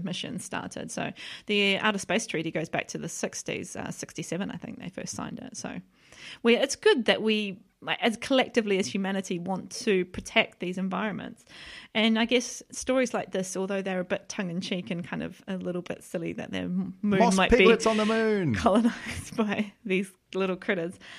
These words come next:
Speaker 1: um, it does remind us that, you know, these things are important and that we do want to preserve particularly some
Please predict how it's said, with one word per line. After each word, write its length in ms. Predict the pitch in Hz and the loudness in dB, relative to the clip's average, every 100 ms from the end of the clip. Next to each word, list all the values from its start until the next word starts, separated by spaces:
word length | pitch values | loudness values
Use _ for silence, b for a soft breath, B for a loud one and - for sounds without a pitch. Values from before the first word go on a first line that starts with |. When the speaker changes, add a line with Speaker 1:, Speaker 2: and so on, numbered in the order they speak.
| B 247 - | B -6 2
Speaker 1:
um, 340 | 233 247 240 - | 4 4 2 2
it 100 | 277 | 4
does 180 | 302 269 | 4 6
remind 380 | 240 233 233 | 6 6 6
us 140 | 220 208 | 4 0
that, 160 | 208 | -4
you 80 | 214 | -2
know, 120 | 202 | -2
these 180 | 190 202 | 0 -2
things 180 | 208 196 | -2 -4
are 140 | - | -4
important 680 | 180 - 302 262 262 262 240 | -4 -2 0 2 2 0 0
and 180 | 208 190 | -2 -2
that 260 | 185 - 196 | -4 -6 -6
we 140 | 196 | -6
do 300 | 185 196 196 | -2 0 0
want 240 | 185 165 | -4 -8
to 180 | - 180 | -6 -6
preserve 540 | 180 190 180 165 160 - | -6 -6 -4 -2 -4 -6
particularly 400 | - 196 196 175 | -10 -6 -6 -6
some 260 | 170 170 | -6 -8